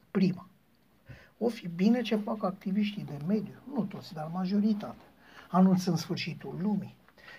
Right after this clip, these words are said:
Chiar dacă vă pare ciudat să tot anunți că civilizația așa cum o cunoaștem noi va dispărea sau că vor muri miliarde de oameni,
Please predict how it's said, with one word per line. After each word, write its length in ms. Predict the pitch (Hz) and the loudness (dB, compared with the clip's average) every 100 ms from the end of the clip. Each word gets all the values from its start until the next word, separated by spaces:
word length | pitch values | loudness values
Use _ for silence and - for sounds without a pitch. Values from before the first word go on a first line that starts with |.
| - | -6
Chiar 200 | - 330 | 0 4
dacă 240 | 294 247 | 4 4
vă 160 | 196 185 | 2 2
pare 300 | 226 220 170 | 2 2 2
ciudat 540 | - 143 135 - - - | 0 -8 -8 -12 -12 -14
să 180 | - 214 | -4 -2
tot 180 | 311 320 | 2 2
anunți 540 | 269 247 240 160 123 | 2 0 2 0 0
că 80 | 156 | -6
civilizația 680 | 160 156 165 165 254 247 202 | -4 -2 -2 0 0 0 0
așa 140 | 208 | 0
cum 200 | 214 196 | 0 0
o 40 | 185 | 0
cunoaștem 460 | 185 196 202 - | 2 4 4 4
noi 180 | 175 196 | 4 4
va 160 | 165 156 | 4 2
dispărea 680 | 143 131 - 143 139 104 - - - - - | 0 -6 -8 -10 -10 -12 -14 -20 -20 -18 -12
sau 160 | - 208 | 2 4
că 120 | 208 | 6
vor 240 | 190 214 208 | 4 6 10
muri 280 | 208 226 | 10 10
miliarde 720 | 214 202 190 185 214 190 160 180 | 10 10 10 8 10 10 8 4
de 140 | 160 | 6
oameni, 540 | 175 202 185 156 131 | 6 6 6 4 -4